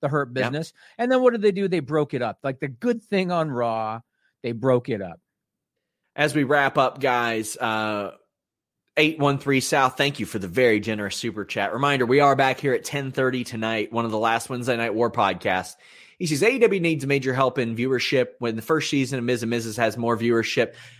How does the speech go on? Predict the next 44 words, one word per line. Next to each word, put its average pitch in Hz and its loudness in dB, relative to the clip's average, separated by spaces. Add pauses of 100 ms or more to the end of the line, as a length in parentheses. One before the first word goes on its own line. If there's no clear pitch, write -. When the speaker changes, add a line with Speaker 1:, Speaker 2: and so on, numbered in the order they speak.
(340)
Speaker 2:
that 131 4
says 131 2
something 127 0
about 110 2
your 110 -6
product. 180 4
What 165 0
are 156 4
your 143 4
thoughts 147 2
on 131 -8
the 120 -2
article 127 2
about 110 0
A 135 2
E 127 2
W 113 0
fans 117 -2
being 110 -6
too 113 -8
sensitive?" 117 0 (100)
I 135 2
don't 120 0
know. 120 0
That 127 0
sounds 123 -2
like 113 2
an 104 -2
op-ed. 123 0
I 113 2
do 117 -4
not 113 -2
read 113 0
a 117 0
lot 110 4
of 110 -12
people's 110 -4
op-eds, 117 2
to 107 -20
be 110 -4
quite 104 2
honest 117 0
with 120 0
you. 117 -2